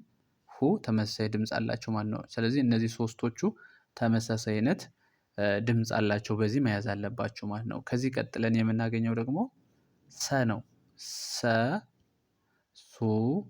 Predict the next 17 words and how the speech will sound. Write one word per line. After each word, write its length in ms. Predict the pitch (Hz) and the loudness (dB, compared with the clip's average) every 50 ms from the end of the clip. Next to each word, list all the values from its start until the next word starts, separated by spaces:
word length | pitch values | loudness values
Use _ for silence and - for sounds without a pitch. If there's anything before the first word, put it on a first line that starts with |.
| - _ _ _ _ _ _ _ _ _ _ _ | -16 _ _ _ _ _ _ _ _ _ _ _
ሲ፣ 160 | - - - - 117 113 107 107 107 110 123 165 180 - - _ _ _ _ _ _ _ _ _ _ _ _ _ | -20 -20 -4 0 2 4 4 4 2 2 0 -2 -4 -6 -12 _ _ _ _ _ _ _ _ _ _ _ _ _
ሳ፣ 180 | - - - - 117 110 107 107 110 117 127 156 170 - - - _ _ _ _ _ _ _ _ _ _ _ _ _ _ - - | -20 -20 -10 -4 0 2 2 2 2 2 0 0 -4 -6 -10 -18 _ _ _ _ _ _ _ _ _ _ _ _ _ _ -20 -20
ሴ፣ 140 | - - - - 117 110 107 104 107 107 117 135 175 170 - _ _ _ _ _ _ _ _ _ _ _ _ _ _ - | -16 -10 -2 0 2 2 4 4 2 2 2 0 -2 -4 -8 _ _ _ _ _ _ _ _ _ _ _ _ _ _ -20
ስ፣ 200 | - - - - - 127 120 120 123 135 147 175 208 - - _ _ _ _ _ _ _ _ _ - - | -20 -14 -12 -4 0 2 2 4 4 2 2 0 -2 -4 -8 _ _ _ _ _ _ _ _ _ -20 -20
ሶ። 140 | - - - - 117 110 107 104 110 113 - _ _ _ _ _ _ _ _ _ _ _ _ _ - | -20 -10 -2 0 2 2 2 0 -2 -6 -12 _ _ _ _ _ _ _ _ _ _ _ _ _ -2
ኦኬ፣ 260 | - 110 110 - - 113 110 123 - - - - - - - _ - | -2 -2 -2 -2 -4 -8 -8 -8 -12 -18 -20 -20 -20 -20 -20 _ -6
ሶ 80 | - 131 143 160 - - | 0 2 2 2 2 -2
ሰ 220 | - - - 123 120 113 | -6 -4 0 0 2 2
ደግሞ 260 | 113 110 113 120 151 208 131 - - - _ _ _ _ _ | 4 2 4 4 2 2 0 -2 -6 -14 _ _ _ _ _
ሌላ 180 | 113 113 110 107 | 2 4 4 4
አይነት 280 | 107 107 107 127 151 143 - | 4 4 2 2 0 0 -6
ሰ 120 | - - - 110 | -8 -4 -2 0
አለች፣ 380 | 107 104 104 107 139 156 151 - - - _ | 0 0 0 0 -2 -2 -2 -8 -14 -14 _
እሷን 340 | 113 - - - 110 107 107 | -16 -10 -4 -2 0 0 0
እንጽፋለን 580 | 107 107 - - - - 107 104 117 139 156 143 | 0 -2 -6 -10 -8 -6 -4 0 2 2 2 2
ማለት 280 | 113 104 110 113 - - | 2 0 -2 -4 -10 -12
ነው። 140 | - 123 | -14 -14